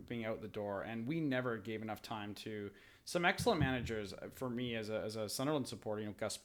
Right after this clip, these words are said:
Poyet, Chris Coleman, um, Sam, Sam Allardyce. That was a whole other fiasco. My gosh, but, like, we had some good managers in our books too, and we, and I think we didn't give them enough time. So I agree with you. Don't do that. Like, don't become this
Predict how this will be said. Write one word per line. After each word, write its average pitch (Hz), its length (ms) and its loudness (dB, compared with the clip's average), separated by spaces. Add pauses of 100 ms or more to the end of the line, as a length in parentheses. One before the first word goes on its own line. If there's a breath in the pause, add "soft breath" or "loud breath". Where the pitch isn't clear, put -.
Poyet, 123 360 4
Chris - 180 -8
Coleman, 117 640 0 (540 loud breath)
um, 110 340 0
Sam, 127 360 4
Sam 143 260 6
Allardyce. 123 380 4
That 127 80 4
was 110 100 -2
a 107 40 -2
whole 117 120 -2
other 107 160 -4
fiasco. 104 500 -4
My 101 140 -4 (100)
gosh, 101 360 0
but, 117 200 0 (240 loud breath)
like, 147 160 4
we 185 140 4
had 180 260 8
some 175 120 4
good 170 140 6
managers 156 360 6
in 139 60 2
our 135 100 4
books 127 240 2
too, - 160 2
and 131 100 4
we, 123 160 0
and 127 100 -2
I 147 160 10
think 143 280 0
we 123 80 4
didn't 104 160 -2
give 107 100 0
them 104 120 -2
enough 98 180 -4
time. 98 240 -4
So 120 420 2
I 143 100 8
agree 160 300 8
with 175 240 6
you. 131 300 2
Don't 175 360 8
do 143 220 2
that. 113 460 4 (100)
Like, 123 140 0
don't 143 200 0
become 127 440 -2
this - 340 -4